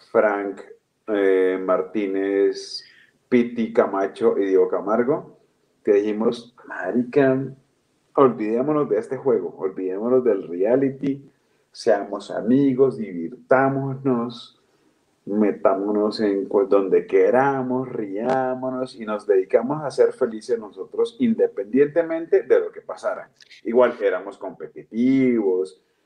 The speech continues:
jugábamos y tal, pero siempre que estábamos juntos, éramos el parche de amigos que, que, que no amenazábamos a nadie, que no teníamos estrategia,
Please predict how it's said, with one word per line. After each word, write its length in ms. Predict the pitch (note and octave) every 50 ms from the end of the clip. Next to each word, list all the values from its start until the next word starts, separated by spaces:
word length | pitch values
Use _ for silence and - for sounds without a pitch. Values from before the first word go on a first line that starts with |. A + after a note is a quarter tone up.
| _ _
jugábamos 840 | - G#2+ G2 - G2 G2 G2+ A2+ A#2+ B2+ B2 A2+ G#2 G2 G2 F#2+ G2
y 60 | F#2+
tal, 260 | - G#2 G#2 A#2 A2+ -
pero 260 | C#3 B2+ A2+ F#2+ F#2
siempre 480 | - - - D#3 D#3+ E3 E3 F3 F#3
que 60 | F3+ D#3+
estábamos 400 | D3+ - C3 A#2 B2+ C#3 C3+ B2+
juntos, 600 | C3+ C#3+ D3 D3+ D3 F#3+ G3+ G#3+ - - - _ _ _ _ _ _ _ _ _ _ _
éramos 520 | G2 G#2+ A#2+ A#2+ B2+ C#3+ C#3+ C#3+ - -
el 180 | A#2 C3 C#3 -
parche 400 | - C3+ C3 B2+ B2+ - - D3+
de 80 | C3 A#2+
amigos 640 | A2 G#2+ G#2 G#2+ G#2+ G2+ G#2 G#2+ A2 A#2+ B2+ - -
que, 540 | - B2 G#2+ G2 F#2 F2+ F2 D#2 - - -
que, 420 | - G2 F#2 F#2 F2+ F2 E2+ E2 - - _ _ _ _ _
que 160 | - A#2+ A2
no 140 | G#2 G#2+ G#2+
amenazábamos 720 | A2 A2+ A2+ G#2 G2+ F#2 F#2 G2 F#2 F#2 G2 G#2 G2+ G2+ G2
a 60 | F2
nadie, 540 | F#2+ G#2+ A#2 A#2 A#2+ A#2+ A#2 A#2+ A#2+ B2 B2
que 100 | A#2+ A#2
no 120 | G#2+ G2
teníamos 420 | - A#2 A#2 A#2 A#2 A#2 A#2 G#2+ A2+
estrategia, 960 | A2 F#2+ - - - - - - - B2+ D#3 D3+ C3 C#3 C#3+ C#3 C3 C3+ -